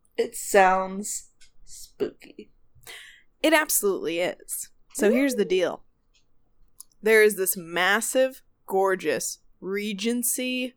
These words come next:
Speaker 2: home. Regency is, like, Jane Austen era.
Speaker 1: Oh.
Speaker 2: Early eighteen hundreds. Gorgeous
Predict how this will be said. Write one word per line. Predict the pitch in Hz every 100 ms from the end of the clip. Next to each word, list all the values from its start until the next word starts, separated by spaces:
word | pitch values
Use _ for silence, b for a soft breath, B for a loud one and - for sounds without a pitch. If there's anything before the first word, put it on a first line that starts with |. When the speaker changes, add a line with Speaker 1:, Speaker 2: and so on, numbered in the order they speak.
| _
Speaker 2:
home. | 226 202 120 71 71 -
Regency | - 247 220 220 208 - 185 175
is, | - 185 -
like, | 170 151 151
Jane | - 180 180
Austen | 151 143 - - -
era. | - 131 87 - - B
Speaker 1:
Oh. | 196 185 B - - _
Speaker 2:
Early | 196 196 170 165
eighteen | 151 151 - 160
hundreds. | 165 147 82 85 - - _ _ - - - - _ -
Gorgeous | 208 202 185 147 98 - -